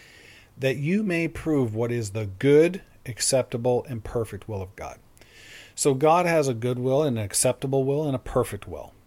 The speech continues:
Okay? Now, don't mistake that with himself.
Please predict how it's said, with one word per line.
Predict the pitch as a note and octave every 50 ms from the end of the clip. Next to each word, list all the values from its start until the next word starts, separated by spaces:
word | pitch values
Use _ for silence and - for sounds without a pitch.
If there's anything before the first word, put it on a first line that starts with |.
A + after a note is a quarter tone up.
| _ -
Okay? | G#2 G2 G#2 - - B2 A#2+ B2+ D3+ D#3+ D#3+ - _ -
Now, | A2+ A2+ G#2 G2 - _ - -
don't | B2 A#2+ A#2+ A2 - _ _ _ _ -
mistake | - A#2+ G#2+ - - B2 A#2 A2 -
that | A#2+ A2 F#2+ - A#2+
with | A#2+ G#2 -
himself. | A#2 G#2 G2 - - - D#3 D3 A#2+ G#2+ G#2 - - -